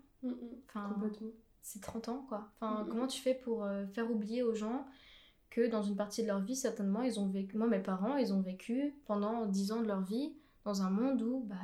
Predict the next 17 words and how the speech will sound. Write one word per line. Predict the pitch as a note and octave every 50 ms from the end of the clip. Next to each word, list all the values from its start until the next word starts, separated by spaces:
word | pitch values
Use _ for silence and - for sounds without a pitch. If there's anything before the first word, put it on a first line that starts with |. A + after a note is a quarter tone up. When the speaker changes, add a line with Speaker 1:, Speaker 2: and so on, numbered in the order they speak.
| G3+ G#3+ A#3
Speaker 2:
être | A#3 - - -
homose-, | G#3+ G3+ G3 G3 - - -
enfin, | - G3 G3 F#3+
vingt | F#3+ G3+ A3 A3 A#3
ans | A3
de |
leur | G3+ G3 F#3+
vie, | G3 C4+ C#4
ouais, | C4+ B3+
être | - - -
homosexuel, | G#3 G3+ G3 F#3+ G3 G#3 - - C4 C4 C4+
c'était | B3 A3+ A3+ - B3
avoir | B3 A3+ G3 G3+ G3+ G3+
une | G3 G3
maladie, | G#3 G#3+ C4 C4+ C4+ - D#4+ D#4 D#4
quoi. | - A3 G#3 G#3+
Enfin, | G#3+ - - A3 G#3+ G#3+